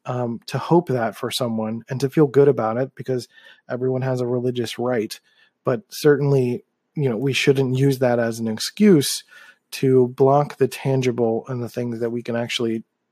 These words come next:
at least thinking about the things that we can try to tangibly do to improve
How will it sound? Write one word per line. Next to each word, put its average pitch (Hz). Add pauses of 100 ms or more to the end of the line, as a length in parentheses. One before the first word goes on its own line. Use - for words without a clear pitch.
(180)
at 139
least 170
thinking 170
about 117
the -
things 127
that 120
we 113
can 113 (400)
try 139
to 120
tangibly 123
do 117
to 117
improve 123